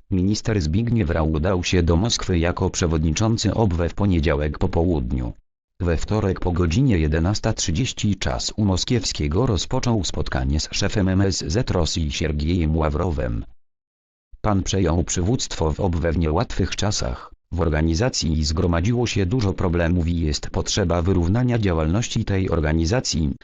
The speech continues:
powiedział Siergiej Ławrow, po przywitaniu polskiego dyplomaty. "Jestem przekonany,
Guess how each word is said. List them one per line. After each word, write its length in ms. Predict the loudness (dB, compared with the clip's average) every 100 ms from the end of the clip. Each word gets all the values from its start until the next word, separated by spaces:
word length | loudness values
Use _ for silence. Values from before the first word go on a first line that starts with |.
| -4
powiedział 440 | 0 2 2 0
Siergiej 440 | 0 0 0 0 0
Ławrow, 640 | 0 0 -2 -4 -8 -14 -12 -4
po 120 | -2
przywitaniu 580 | 2 2 2 2 2 2
polskiego 580 | 0 0 -2 -2 0 2
dyplomaty. 640 | 2 0 0 0 -2 -4 -6 -14 _ _ _ -2
"Jestem 420 | 0 0 -2 -2
przekonany, 640 | -2 -2 0 0 0 -2